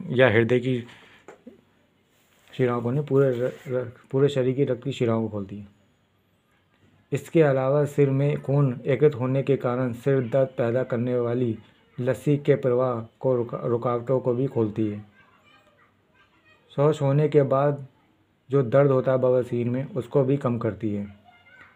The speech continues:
गैर ज़रूरी यूरिक एसिड को शरीर से बाहर निकालती है। ब्लैडर एवं गुर्दे की सूजन को भी समाप्त करती है। गुर्दे में सूजन हो जाती है, ब्लैडर में सूजन होती है, उसको भी समाप्त करती है।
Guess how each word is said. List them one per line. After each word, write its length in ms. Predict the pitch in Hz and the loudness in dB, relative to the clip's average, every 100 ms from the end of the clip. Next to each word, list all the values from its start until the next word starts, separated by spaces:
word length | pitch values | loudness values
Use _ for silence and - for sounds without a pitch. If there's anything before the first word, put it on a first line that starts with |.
| _ _ _ 123 | _ _ _ 0
गैर 260 | 131 147 | 4 6
ज़रूरी 340 | 147 139 143 156 | 6 6 6 4
यूरिक 340 | 143 139 160 | 4 4 4
एसिड 300 | 135 113 143 | 2 2 0
को 160 | 151 143 | 0 0
शरीर 300 | 143 127 131 | 0 -2 0
से 120 | 131 | -2
बाहर 260 | 117 107 | 0 -2
निकालती 400 | 123 117 113 107 | -2 0 -2 0
है। 100 | 110 104 - _ _ _ _ _ _ _ _ | -2 -4 -10 _ _ _ _ _ _ _ _
ब्लैडर 540 | 120 135 135 156 165 180 - _ _ _ - - _ _ _ _ - | 0 2 4 4 2 -2 -14 _ _ _ -20 -20 _ _ _ _ -4
एवं 460 | 143 156 127 123 | -2 0 -2 -4
गुर्दे 340 | 120 127 123 151 | 0 2 6 4
की 240 | 147 131 | 4 -2
सूजन 380 | 120 131 127 139 | 0 0 0 0
को 160 | 131 127 | 2 2
भी 120 | 147 | 0
समाप्त 400 | 143 117 117 - | 0 0 -2 -4
करती 240 | 98 98 | -4 -4
है। 180 | 101 95 | -6 -2
गुर्दे 260 | 95 123 135 | 2 4 4
में 140 | 139 | 2
सूजन 280 | 131 131 131 | 2 4 6
हो 100 | 123 | 6
जाती 220 | 120 117 | 4 6
है, 80 | 131 | 6
ब्लैडर 280 | 123 120 123 | 6 4 4
में 80 | |
सूजन 220 | 120 123 120 | 2 0 2
होती 220 | 113 139 | 2 0
है, 60 | |
उसको 340 | - 131 - 127 | 0 -2 0 0
भी 120 | 123 | 0
समाप्त 420 | 139 117 113 107 | 0 0 0 -2
करती 260 | 107 - 98 | -10 -10 -10
है। 140 | 98 | -12